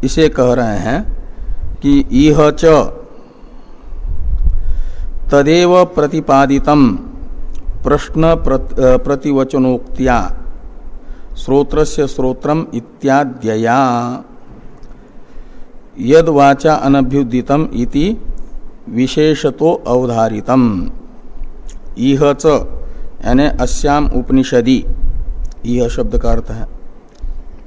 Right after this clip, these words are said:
जैसे बाकी उपनिषदें वेदिता का स्वरूप ब्रह्म को बता रही है, ऐसे इस केनोपनिषद में भी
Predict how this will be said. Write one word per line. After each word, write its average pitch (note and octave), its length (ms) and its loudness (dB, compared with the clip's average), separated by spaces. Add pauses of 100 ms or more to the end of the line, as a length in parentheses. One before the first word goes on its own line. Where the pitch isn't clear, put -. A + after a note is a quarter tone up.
(720)
जैसे D3+ 380 2
बाकी C3+ 520 0
उपनिषदें C3+ 760 0 (1120)
वेदिता C3 560 2
का D3 200 0
स्वरूप C#3 340 -2
ब्रह्म C3 380 2
को B2+ 160 -4
बता A2+ 320 -2
रही G2 240 -8
है, - 220 -12 (720)
ऐसे C3 580 2
इस - 180 -2
केनोपनिषद B2+ 880 0
में A2 220 -2
भी A#2+ 340 2